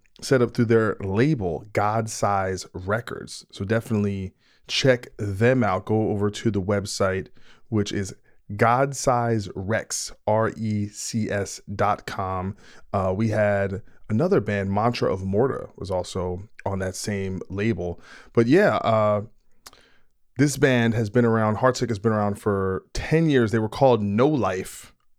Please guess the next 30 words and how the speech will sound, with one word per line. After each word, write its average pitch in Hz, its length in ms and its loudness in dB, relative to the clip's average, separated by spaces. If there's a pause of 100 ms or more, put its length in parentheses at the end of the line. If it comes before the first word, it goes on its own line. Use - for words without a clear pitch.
(120)
before, 113 680 2
beforehand, 104 640 0
and 104 80 0
they 104 40 2
have 98 140 0
a 101 60 -4
few 151 260 -2
records 135 540 2
out. 95 280 0 (380)
And 113 380 2
essentially, 143 500 4
they're, 113 480 4 (800)
from - 200 0
what 156 100 4
it 135 80 0
seems 160 240 4
like, 104 160 4
I 117 80 4
don't 139 120 4
know 135 100 6
if 123 60 0
they're 117 120 2
gonna 110 100 2
have 104 120 0
an - 120 -4
album 143 340 4
out 160 280 2
in 143 80 0
twenty 165 280 2
twenty-one, 170 680 0